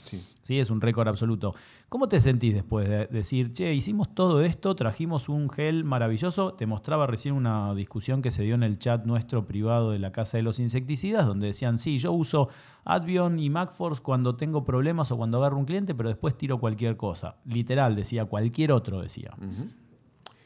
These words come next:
Speaker 1: Mirá, las empresas, eh, desarrollan productos que muchas veces son adaptaciones de,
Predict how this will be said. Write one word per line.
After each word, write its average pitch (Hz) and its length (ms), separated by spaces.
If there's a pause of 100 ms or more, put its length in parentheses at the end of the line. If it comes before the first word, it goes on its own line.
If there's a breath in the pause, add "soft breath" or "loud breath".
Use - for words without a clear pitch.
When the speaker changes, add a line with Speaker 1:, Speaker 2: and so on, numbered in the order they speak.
(480 soft breath)
Speaker 1:
Mirá, 117 440 (640)
las 107 420
empresas, 147 640
eh, 98 360 (500)
desarrollan 110 760
productos 117 840 (100)
que 101 100
muchas 110 280
veces 120 240
son 117 440 (160)
adaptaciones 107 960 (100)
de, 80 360